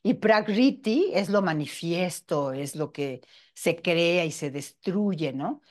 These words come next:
Entonces había como un, en un principio una visión de,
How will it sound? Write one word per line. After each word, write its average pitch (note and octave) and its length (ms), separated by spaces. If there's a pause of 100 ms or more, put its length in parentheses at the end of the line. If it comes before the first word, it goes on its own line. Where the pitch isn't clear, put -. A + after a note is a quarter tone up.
(240)
Entonces A3+ 320
había E4 280
como G4 280
un, F#4 540
en C4 200
un D4+ 80
principio D#4+ 380
una D#4 120
visión C4+ 300
de, A#3+ 240